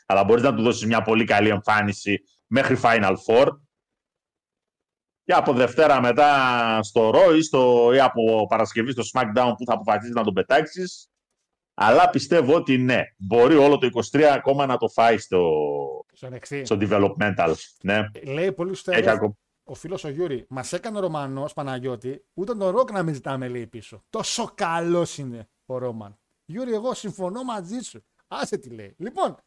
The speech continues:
Speaker 1: <laughs>
Speaker 2: All Elite, Double or Nothing, το κερασάκι στην τούρτα. Δεν μπορώ να
Speaker 1: Ποιο
Speaker 2: καταλάβω.
Speaker 1: κερασάκι, ρε, μα,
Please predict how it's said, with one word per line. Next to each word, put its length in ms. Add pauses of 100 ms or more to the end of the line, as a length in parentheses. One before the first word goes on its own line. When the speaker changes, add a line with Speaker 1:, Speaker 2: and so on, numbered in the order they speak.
Speaker 1:
<laughs> 600 (1600)
Speaker 2:
All 260
Elite, 420 (500)
Double 540
or 280 (100)
Nothing, 1000 (100)
το 120
κερασάκι 680
στην 240
τούρτα. 1040 (200)
Δεν 180
μπορώ 140
να 80
Speaker 1:
Ποιο 80
Speaker 2:
καταλάβω. 280
Speaker 1:
κερασάκι, 840
ρε, 140
μα, 100